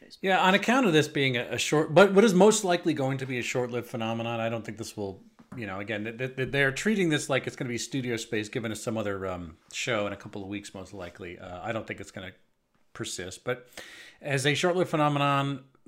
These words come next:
Speaker 2: that's really scabrous, t-, it's difficult to listen to, dumb on its face. I hate to look at it. I wanna punch it,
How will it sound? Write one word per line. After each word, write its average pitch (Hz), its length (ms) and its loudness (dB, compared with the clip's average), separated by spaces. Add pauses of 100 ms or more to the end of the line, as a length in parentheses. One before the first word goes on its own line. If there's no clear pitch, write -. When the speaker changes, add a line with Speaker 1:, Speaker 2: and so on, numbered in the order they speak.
(300)
Speaker 2:
that's 135 300 -10
really 139 420 2
scabrous, 120 760 2 (420)
t-, - 100 -12
it's - 160 -16
difficult 180 400 4
to 147 60 -4
listen 123 220 -6
to, 123 260 -4
dumb 147 380 4
on 135 120 4
its - 160 -4
face. 113 520 -2 (220)
I 110 120 2
hate 135 160 0
to 135 60 -2
look 123 240 -2
at 117 160 4
it. 110 80 0
I - 20 0
wanna 110 160 -2
punch 123 340 -4
it, 120 160 -4